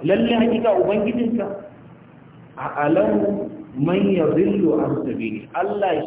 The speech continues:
shi ne mafi sanin wanda yake bata daga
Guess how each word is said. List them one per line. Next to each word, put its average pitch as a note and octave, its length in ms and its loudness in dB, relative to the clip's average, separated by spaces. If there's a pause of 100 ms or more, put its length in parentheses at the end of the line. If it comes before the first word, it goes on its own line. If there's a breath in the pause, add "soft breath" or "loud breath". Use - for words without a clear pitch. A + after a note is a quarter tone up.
shi G#3 120 -6
ne F#3+ 140 -4
mafi F3 320 -8
sanin G#3 280 0
wanda F#3 280 0
yake F3 340 2
bata - 520 0 (1700)
daga C3+ 220 -2